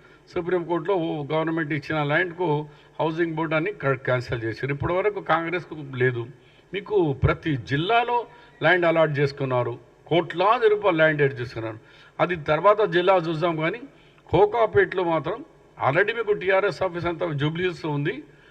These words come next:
అనదర్ ఆఫీస్ అవసరం లేదు. మీ ఆఫీస్కు మీ ఓటర్ సంఖ్య కూడా తగ్గిపోయింది, సిక్స్టీన్ పర్సెంట్కు వచ్చేసినారు.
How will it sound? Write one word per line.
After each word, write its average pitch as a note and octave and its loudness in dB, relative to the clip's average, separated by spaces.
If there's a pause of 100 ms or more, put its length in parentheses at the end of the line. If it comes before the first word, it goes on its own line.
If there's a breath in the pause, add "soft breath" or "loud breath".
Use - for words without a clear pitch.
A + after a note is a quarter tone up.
(160 soft breath)
అనదర్ F#3 4
ఆఫీస్ E3+ 0
అవసరం C3+ -2
లేదు. E3+ 4 (560 loud breath)
మీ E3+ 4
ఆఫీస్కు E3+ 2
మీ D#3+ 2
ఓటర్ D#3+ 2
సంఖ్య D#3 2
కూడా F#3 4
తగ్గిపోయింది, D#3+ -2
సిక్స్టీన్ F#3+ -6
పర్సెంట్కు E3+ -2
వచ్చేసినారు. E3 -2